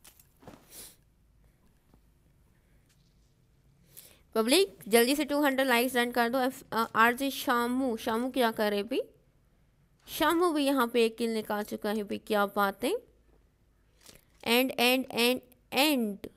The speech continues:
और फाइट की तरफ आ जाए हम, तो यहाँ पे कितनी टीम्स मौजूद हैं? एक मिनट, मुझे आई यूज़ करनी पड़ेगी, पड़ेगी यहाँ पे।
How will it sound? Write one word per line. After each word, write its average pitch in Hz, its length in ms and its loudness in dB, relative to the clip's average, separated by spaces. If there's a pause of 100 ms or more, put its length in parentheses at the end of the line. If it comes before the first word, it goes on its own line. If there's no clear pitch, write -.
(200)
और 233 200 0
फाइट 226 340 -2
की 247 120 -4
तरफ 233 300 -2
आ 214 160 0
जाए 226 200 -4
हम, 220 240 -4
तो 220 300 -4
यहाँ 220 320 -2
पे 220 60 -4
कितनी 247 360 -6
टीम्स - 320 -12
मौजूद 208 380 -4
हैं? 311 180 -2 (1400)
एक 202 200 -6
मिनट, 220 180 -10 (480)
मुझे 233 460 -4 (960)
आई 220 220 6
यूज़ 202 280 -2
करनी 196 260 -4
पड़ेगी, 202 680 -4 (160)
पड़ेगी 196 360 0
यहाँ 202 240 -2
पे। 294 300 -2